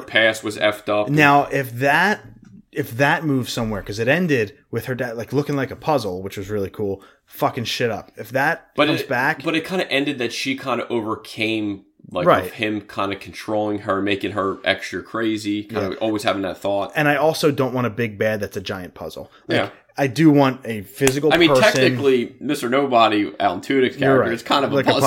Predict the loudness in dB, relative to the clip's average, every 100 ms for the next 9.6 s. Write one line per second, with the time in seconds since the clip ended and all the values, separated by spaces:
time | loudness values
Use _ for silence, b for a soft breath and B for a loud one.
0 | 4 2 -2 -2 -2 -2 -4 -4 -4 -6
1 | -4 -2 0 2 2 0 0 -2 -2 -2
2 | -2 -4 -6 -2 2 4 2 2 2 2
3 | -4 -6 -6 -6 -4 -6 -6 -6 -8 -10
4 | -10 -12 -8 -6 -6 -6 -10 -12 -10 -12
5 | -12 -14 -14 -14 -16 -16 -14 -12 -14 -16
6 | -18 -16 -14 -14 -16 -12 -10 -10 -10 -10
7 | -10 -10 -8 -4 -4 -8 -18 _ _ -20
8 | -10 -8 -6 -10 -14 -14 -16 B B B
9 | B 0 2 2 0 -2